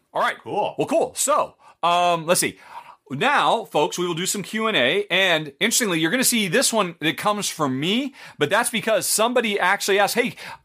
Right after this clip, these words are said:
Speaker 1: I can't be there live. Could you ask this for me li-, uh, on the
Speaker 2: Oh.
Speaker 1: show?"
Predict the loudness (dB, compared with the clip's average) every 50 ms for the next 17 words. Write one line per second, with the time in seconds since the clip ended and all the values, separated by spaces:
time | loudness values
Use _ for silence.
0 | _ _ _ _ -2 0 2 2 2 2 2 0 0 2 2 2 2 2 2 0
1 | 0 -2 -2 -4 -2 0 0 2 0 0 0 -2 -2 -2 -4 -4 -2 -2 0 0
2 | 0 0 0 0 0 2 2 2 2 0 0 0 0 0 2 0 0 0 0 -2
3 | -2 0 0 0 2 0 0 -2